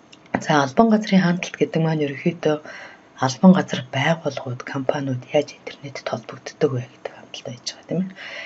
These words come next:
Энэ дээр болохоор интернет лан технологи ашиглаж байна. За, мөн нөгөө D S L модемыг ашиглаж байна. За, мөн мобайл хандлт буюу wireless хандлтыг ашиглаж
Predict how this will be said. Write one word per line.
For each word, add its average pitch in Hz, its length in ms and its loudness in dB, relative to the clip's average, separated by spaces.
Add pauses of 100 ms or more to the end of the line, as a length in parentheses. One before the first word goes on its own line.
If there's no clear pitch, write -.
(200)
Энэ 135 80 0
дээр 151 180 4
болохоор 160 280 -2 (100)
интернет 160 640 2
лан 127 240 0
технологи 127 560 -2
ашиглаж - 480 -6
байна. 220 160 2 (560)
За, 123 240 -4
мөн 170 160 0
нөгөө 160 280 -2 (200)
D - 20 -16 (300)
S - 160 -10
L 196 160 2 (480)
модемыг 117 400 -8
ашиглаж - 480 -12
байна. - 100 -20 (540)
За, 127 120 0 (120)
мөн 180 220 4 (180)
мобайл 139 480 2
хандлт 123 400 -6
буюу 131 240 -2
wireless 170 480 2
хандлтыг - 400 -12
ашиглаж - 560 -4